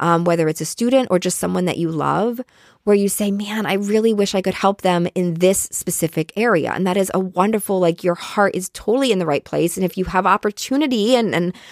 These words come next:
and the le-, Spirit leads you and you have opportunity to help them in that specific area, that is wonderful. But we should never lose sight of the fact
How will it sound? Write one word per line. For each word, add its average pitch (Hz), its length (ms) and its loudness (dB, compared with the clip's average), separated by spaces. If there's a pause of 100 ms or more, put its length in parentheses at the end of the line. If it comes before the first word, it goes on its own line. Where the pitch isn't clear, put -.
(160)
and 196 120 0
the 190 80 2
le-, 190 180 -2
Spirit 180 300 2
leads 233 220 2
you 233 80 2
and 202 100 2
you 190 60 2
have 202 100 0
opportunity 196 540 0
to 190 100 -4
help - 280 -2
them 196 160 2
in 214 160 2
that 214 160 0
specific - 360 -8
area, 185 240 2
that 175 160 -6
is 160 140 -8 (100)
wonderful. 285 560 -4 (400)
But 233 140 4
we 277 140 2
should 269 180 0
never 247 380 2
lose 226 240 -4
sight - 580 -4
of 180 120 -8
the 165 100 -10
fact 160 560 -2